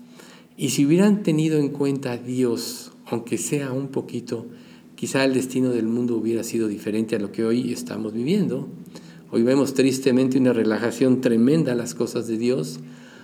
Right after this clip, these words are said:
Aún naciones que poderosamente predicaron el Evangelio en una época,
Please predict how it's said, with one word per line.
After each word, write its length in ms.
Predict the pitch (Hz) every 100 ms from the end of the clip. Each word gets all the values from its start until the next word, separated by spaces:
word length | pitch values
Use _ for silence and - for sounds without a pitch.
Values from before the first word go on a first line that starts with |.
| -
Aún 260 | 101 151 180
naciones 440 | - 180 170 165
que 140 | 151
poderosamente 1000 | 131 127 127 143 147 151 139 151 151 151 127
predicaron 580 | 131 120 120 135 143
el 100 | 131
Evangelio 520 | 120 117 110 135 127 120
en 80 |
una 240 | 127 131 123
época, 520 | 131 131 - 139 139